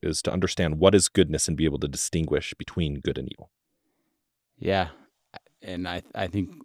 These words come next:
Speaker 2: I think we'll get to this later, but I, I just, one thing, one theme or thought that I had as I went through was just how so many of the characters,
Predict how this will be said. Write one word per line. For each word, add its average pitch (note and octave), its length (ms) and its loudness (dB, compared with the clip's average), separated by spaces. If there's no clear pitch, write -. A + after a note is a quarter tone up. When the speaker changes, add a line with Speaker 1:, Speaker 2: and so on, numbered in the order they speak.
Speaker 2:
I F#2 100 -2
think G#2 160 -2
we'll G2 100 0
get F#2+ 160 0
to F#2 100 -8
this F2 280 -6
later, F#2+ 280 2
but E2+ 320 -2
I, E2 380 -4
I G2 100 2
just, - 400 -2
one G#2+ 400 2
thing, G#2 260 0
one G2+ 420 2
theme G2+ 500 0
or F2+ 100 0
thought F#2+ 300 0
that F#2 100 0
I E2+ 80 0
had F2+ 280 -4
as E2+ 120 -6
I E2+ 60 -4
went F2 240 -8
through F#2 340 -2
was E2 240 -6
just - 300 -4
how F2+ 140 -4
so G2 280 -4
many G#2 200 2
of F#2 100 -2
the - 60 -12
characters, F#2+ 600 -4